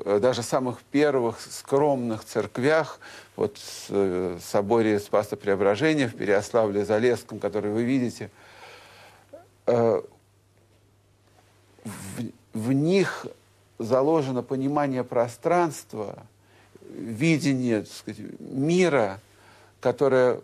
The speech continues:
родилось в той же основе, что и вся европейская культура в греко-римской,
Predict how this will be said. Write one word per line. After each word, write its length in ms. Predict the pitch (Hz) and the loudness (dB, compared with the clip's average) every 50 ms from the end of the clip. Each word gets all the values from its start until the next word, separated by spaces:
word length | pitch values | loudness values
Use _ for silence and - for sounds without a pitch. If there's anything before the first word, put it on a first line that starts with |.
| - - _ _ _ _ _ _ _ _ _ _ - | -10 -20 _ _ _ _ _ _ _ _ _ _ -2
родилось 880 | 110 110 127 123 107 120 120 120 131 139 147 151 143 - - - - _ _ _ _ _ | 0 0 0 0 0 0 2 4 4 4 2 0 -2 -8 -14 -16 -20 _ _ _ _ _
в 20 | |
той 200 | - 147 147 143 | 0 2 2 2
же 140 | 120 113 131 | 2 2 2
основе, 520 | 117 117 117 - - 123 123 127 127 127 | 2 2 0 -2 -4 -2 -2 0 -2 -2
что 260 | 120 - - - 113 110 | -4 -6 -4 -2 0 0
и 100 | 110 107 | 0 0
вся 300 | 101 - - - 120 110 | -4 -6 -2 2 2 2
европейская 680 | 113 107 107 110 95 85 110 110 104 - - - 107 101 | 2 2 0 -2 -2 -2 -4 -6 -8 -8 -6 -6 -6 -6
культура 680 | - 104 98 98 98 - 110 101 98 98 95 87 92 95 _ _ _ - - _ _ - | -6 -6 -8 -8 -8 -8 -6 -6 -4 -6 -6 -10 -12 -16 _ _ _ -20 -20 _ _ -16
в 420 | - - 90 90 92 98 87 90 | -14 -14 -10 -8 -8 -8 -8 -8
греко-римской, 1800 | 92 - 107 107 117 110 110 - - 117 107 107 110 110 - - _ - - - - 101 101 101 110 101 95 92 - - - - 104 101 101 98 | -6 -2 0 2 2 2 0 -2 -2 -4 -2 -4 -6 -8 -12 -18 _ -18 -10 -4 -2 0 2 2 0 -2 -2 -6 -10 -10 -8 -4 -4 -4 -4 -4